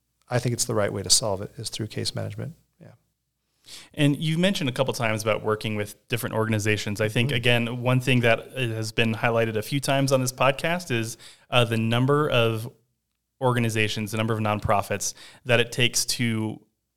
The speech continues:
Speaker 2: make a change in a community.
Speaker 1: Yeah.
Speaker 2: Right?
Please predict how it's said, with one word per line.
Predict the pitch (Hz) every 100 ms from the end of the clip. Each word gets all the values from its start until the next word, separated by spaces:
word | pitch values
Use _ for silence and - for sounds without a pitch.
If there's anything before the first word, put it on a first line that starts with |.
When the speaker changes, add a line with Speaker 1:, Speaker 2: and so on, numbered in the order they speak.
| -
Speaker 2:
make | 127 127 127 117
a |
change | - 127 113 101 101 -
in | 110
a | 104
community. | - 101 98 92 - - - _
Speaker 1:
Yeah. | 110 98 87 -
Speaker 2:
Right? | 117 123